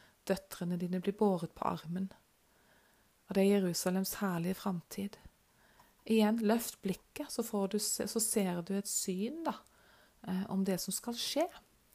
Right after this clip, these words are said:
Eh, og sånn kunne jeg på en måte fortsatt. Eh, så det var det jeg hadde lyst til å oppmuntre deg med,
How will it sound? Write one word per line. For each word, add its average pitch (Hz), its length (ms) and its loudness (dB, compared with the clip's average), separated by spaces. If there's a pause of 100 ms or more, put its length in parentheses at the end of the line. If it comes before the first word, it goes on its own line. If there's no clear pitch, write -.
(1500)
Eh, 233 400 6
og 247 60 0
sånn 233 200 2
kunne 208 240 4
jeg 196 80 -2
på - 80 0
en 208 60 6
måte 190 240 0 (920)
fortsatt. - 760 -4 (500)
Eh, 202 480 -2 (1300)
så - 160 0
det 262 320 6
var 262 160 2
det 240 80 6
jeg 226 80 6
hadde 254 140 4
lyst 220 180 -4
til 247 80 2
å 240 60 0
oppmuntre 190 420 0
deg 208 240 6
med, 196 320 4